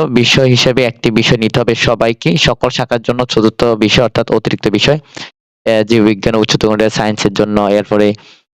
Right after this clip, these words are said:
এখানে, আহ, কমার্স, আর্টসদের রয়েছে। তো এখানে দেখো, আজকে আমরা, আহ, আলোচনা করব, আহ, এই যে শারীরিক শিক্ষা, স্বাস্থ্যবিজ্ঞান ও খেলাধুলা,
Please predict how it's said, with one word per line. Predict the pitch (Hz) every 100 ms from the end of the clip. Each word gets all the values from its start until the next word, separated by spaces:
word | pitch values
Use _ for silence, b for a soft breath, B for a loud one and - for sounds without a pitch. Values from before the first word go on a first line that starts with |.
| -
এখানে, | 117 127 120 120 - _ _ _ -
আহ, | 104 104 104 -
কমার্স, | 113 110 113 - -
আর্টসদের | 107 - 117 107
রয়েছে। | 107 104 - 139
তো | 135
এখানে | 123 139
দেখো, | 127 - 143
আজকে | 117 - 123
আমরা, | 120 123 123 B B B _ _
আহ, | 107 107 101 -
আলোচনা | 117 - 123
করব, | 117 123 120 175 - _ _ _ _ _
আহ, | 107 -
এই | 120
যে | 139 170
শারীরিক | - 131 123 131 151 _ _ _ _ _ _ _ _ _
শিক্ষা, | - - _ - 139 135 160
স্বাস্থ্যবিজ্ঞান | - 131 123 - 120 120 110 120 -
ও | 117 143 190 B B _ _ _ -
খেলাধুলা, | 139 127 107 98